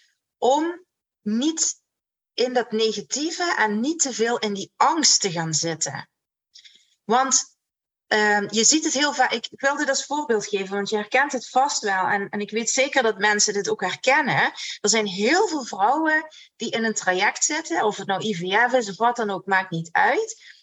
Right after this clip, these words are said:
waarbij het maar niet lukt. Ze doen het vijf keer, zes keer, zeven keer, weet ik veel hoe vaak, en het lukt niet om zwanger te worden. Wat zie je heel vaak gebeuren? Ze stappen uit het traject en ze worden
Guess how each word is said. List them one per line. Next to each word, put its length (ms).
waarbij 380
het 120
maar 200
niet 420
lukt. 400
Ze 180
doen 180
het 120
vijf 300
keer, 160
zes 300
keer, 160
zeven 360
keer, 180
weet 220
ik 160
veel 160
hoe 180
vaak, 320
en 120
het 140
lukt 560
niet 420
om 160
zwanger 380
te 120
worden. 480
Wat 220
zie 240
je 40
heel 200
vaak 260
gebeuren? 680
Ze 140
stappen 460
uit 220
het 140
traject 800
en 180
ze 160
worden 640